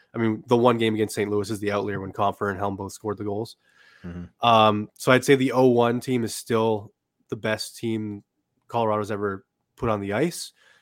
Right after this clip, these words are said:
Speaker 1: But, I mean, maybe a year from now I'm saying otherwise 'cause we're
Speaker 2: I
Speaker 1: looking
Speaker 2: think
Speaker 1: back on this team. But I think right now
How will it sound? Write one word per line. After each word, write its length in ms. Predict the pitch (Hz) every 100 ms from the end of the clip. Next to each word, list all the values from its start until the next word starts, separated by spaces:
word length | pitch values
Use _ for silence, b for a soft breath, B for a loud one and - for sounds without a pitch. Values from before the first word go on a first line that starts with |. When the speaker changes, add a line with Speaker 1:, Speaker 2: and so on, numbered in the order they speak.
| b
Speaker 1:
But, 80 | 117
I 40 |
mean, 140 | 120 110
maybe 400 | 117 117 107 98 _ _ -
a 60 | 110
year 200 | 104 113
from 160 | 113 104
now 200 | 101 98
I'm 140 | 98
saying 260 | - 101 95
otherwise 420 | 101 95 92 90
'cause 160 | 107 98
we're 100 | 98
Speaker 2:
I 20 |
Speaker 1:
looking 200 | 92 98
Speaker 2:
think 60 |
Speaker 1:
back 200 | 98 101 104
on 60 |
this 120 | 98 -
team. 220 | 98 92
But 200 | 98 - b b
I 60 | 139
think 160 | 139 120
right 200 | 135 120
now 360 | 120 117 107